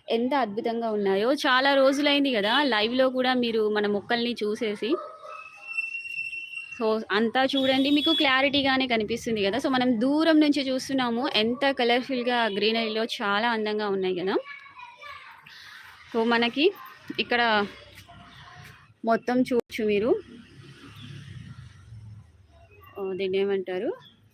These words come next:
డబుల్ ఫ్లవర్ మందారాలు and వైట్ రెక్క మందారాలు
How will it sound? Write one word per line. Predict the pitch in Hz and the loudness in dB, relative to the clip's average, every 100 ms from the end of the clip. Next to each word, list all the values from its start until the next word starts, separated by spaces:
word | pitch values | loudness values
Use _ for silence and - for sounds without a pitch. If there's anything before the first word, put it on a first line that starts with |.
| - | -2
డబుల్ | 220 240 277 | 2 2 2
ఫ్లవర్ | 240 233 | 2 2
మందారాలు | 220 202 196 202 196 202 440 - - - - _ _ 202 | 2 2 0 -2 -2 0 -2 -4 -20 -20 -20 _ _ -2
and | 214 220 220 214 214 208 190 | 0 0 0 0 0 -4 -4
వైట్ | 202 233 262 | 0 0 -2
రెక్క | 262 226 233 | -2 -2 -4
మందారాలు | 220 214 208 208 202 196 202 | -4 -4 -2 -2 -2 -4 -6